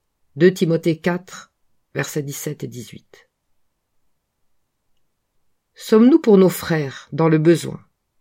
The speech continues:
dans la même disposition de cœur que l'apôtre, qui s'identifiait à eux ?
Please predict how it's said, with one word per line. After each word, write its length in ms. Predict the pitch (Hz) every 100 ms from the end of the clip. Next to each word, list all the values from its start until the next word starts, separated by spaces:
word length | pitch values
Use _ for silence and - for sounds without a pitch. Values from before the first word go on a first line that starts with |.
| _ _ _ -
dans 100 | 151
la 120 | 147
même 260 | 175 254
disposition 600 | 240 202 202 190 190 202
de 80 | 190
cœur 320 | 175 190 190
que 80 | -
l'apôtre, 640 | 165 160 - 165 180 - _ _ _ _ _ _ _ _ _ _ _
qui 120 | 180
s'identifiait 840 | - - 214 226 220 185 - 202
à 120 | 180 165
eux ? 200 | 180